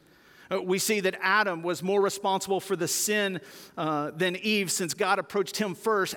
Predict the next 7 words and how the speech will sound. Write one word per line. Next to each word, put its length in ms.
after 400
they 220
had 160
sinned 300
and 100
disobeyed 680
God. 320